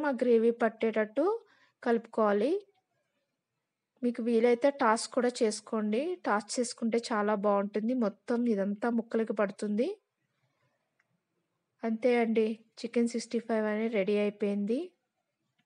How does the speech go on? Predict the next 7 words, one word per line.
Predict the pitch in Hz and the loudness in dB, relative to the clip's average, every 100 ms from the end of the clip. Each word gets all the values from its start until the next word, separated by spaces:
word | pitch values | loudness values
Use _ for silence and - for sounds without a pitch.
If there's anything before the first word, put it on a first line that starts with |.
| _ _ _ _ _ _ _ _ _ _ _ | _ _ _ _ _ _ _ _ _ _ _
ఇప్పుడు | _ 233 | _ -6
స్టవ్ | 233 247 214 | -4 -2 0
ఆఫ్ | 226 226 | 0 0
చేసి | - 226 - 349 494 - _ _ _ _ _ _ _ _ | 0 0 0 -2 -2 -6 _ _ _ _ _ _ _ _
సర్వింగ్ | - 240 220 240 226 | -4 0 2 2 4
బౌల్‌లోకి | 226 226 226 226 | 4 4 2 0
తీసుకోవడమే. | 214 208 - 226 208 208 | -6 -8 -2 -2 0 -2